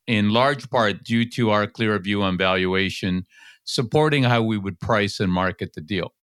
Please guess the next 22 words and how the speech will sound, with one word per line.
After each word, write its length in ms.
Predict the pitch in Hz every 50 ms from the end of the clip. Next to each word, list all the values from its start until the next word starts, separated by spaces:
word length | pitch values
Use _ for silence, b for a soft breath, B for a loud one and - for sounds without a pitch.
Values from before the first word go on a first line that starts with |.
| _ _ -
Look, 160 | 151 120 - -
I 60 | 113 110
mean, 200 | 117 120 117 120
on 120 | 113 110
a 40 | 107
personal 440 | - 151 165 170 - - 131 110 98
level, 280 | 101 104 92 98 98
this 260 | 92 107 110 - -
was 380 | 113 104 98 98 95 - - - -
very 340 | 139 110 117 113 113 113 107
exciting 560 | 98 92 - - 120 104 104 95 98 95 95
time 420 | - - 98 95 98 104 104 98 92
because 420 | 95 95 - - 104 95 87 92
lots 520 | 113 104 101 110 117 117 113 110 - -
of 160 | 120 101 85 -
things 280 | 107 101 98 95 80
were 160 | 98 92 90
happening, 600 | 87 101 101 98 92 - - 95 92 95 95 92
and 140 | 90 92 92
London 420 | 98 107 107 104 98 101 92 87 87
was 240 | 87 87 85 - _
a, 160 | - 113 110